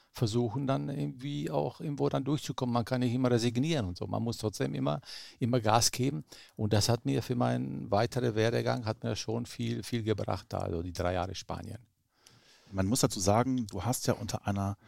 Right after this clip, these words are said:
Speaker 2: wahren Legende in, bei Atletico trainiert, Luis Aragonés.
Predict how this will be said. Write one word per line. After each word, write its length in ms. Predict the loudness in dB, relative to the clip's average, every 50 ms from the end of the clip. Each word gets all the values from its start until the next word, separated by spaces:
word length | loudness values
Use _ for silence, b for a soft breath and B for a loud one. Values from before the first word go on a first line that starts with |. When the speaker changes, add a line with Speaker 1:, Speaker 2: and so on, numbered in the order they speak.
| b b b b b b
Speaker 2:
wahren 640 | _ -4 0 2 4 4 4 4 2 2 2 0 -2 -4
Legende 720 | -8 -2 0 0 2 4 4 4 4 4 2 0 -2 -2 -4 -6
in, 340 | -6 -6 -6 -6 -6 -8 -6
bei 100 | -6 -6
Atletico 600 | -4 -2 -4 -4 -4 -4 -8 -6 -6 -6 -8 -6 -6
trainiert, 600 | -4 -2 -2 -2 0 0 0 0 0 -2 -6 -10
Luis 360 | -6 -2 0 2 2 2 2 2
Aragonés. 640 | 2 0 0 0 0 0 0 2 4 4 4 2